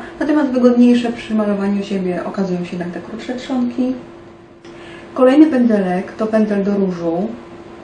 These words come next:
Jest on wykonany z włosia koziego, jest on ścięty ukośnie. E, długość włosia to ś-, od siedemnastu, czyli w tym najkrótszym miejscu, do dwudziestu pięciu milimetrów. Z tej poprzedniej serii mam,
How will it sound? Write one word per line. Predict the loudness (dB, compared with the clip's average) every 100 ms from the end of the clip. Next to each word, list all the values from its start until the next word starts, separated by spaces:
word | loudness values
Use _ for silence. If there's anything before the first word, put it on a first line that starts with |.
| -20 -20 -18 -4
Jest | -2 0
on | 2
wykonany | 0 0 0 0 0
z |
włosia | -2 -4 -4
koziego, | -4 -4 -2 -4 -4 -4 -4 -4
jest | -6 -6
on | -8
ścięty | -6 -2 -2 -2 -8
ukośnie. | -10 -8 -8 -8 -10 -6 -4 -4 -4 -8 -16 -18 -18 -18 -18 -8
E, | -4 -4
długość | -2 0 2 0 -2
włosia | -2 0 0 -2 -6 -4
to | -2 -2
ś-, | -4 -6 -2
od | -2 0
siedemnastu, | -2 0 0 0 -4 -8 -10 -4 0 0 -2
czyli | -6 -6
w |
tym | -4
najkrótszym | -4 -6 -8 -8 -6 -6
miejscu, | -6 -6 -2
do | 0
dwudziestu | 0 -2 -4 -8
pięciu | -6 -4 -4 -4 -6 -6 -12 -18 -12 -2
milimetrów. | 0 2 0 -4 -6 -10 -10 -16 -18 -18 -18 -18 -18 -18 -18 -18 -18 -18 -18 -18 -18 -16 -16 -16 -18 -18 -18 -18 -18 -18 0
Z |
tej | 4 4
poprzedniej | 4 2 2 2 0
serii | 0 -2 0 0
mam, | 0 -2 -2 -4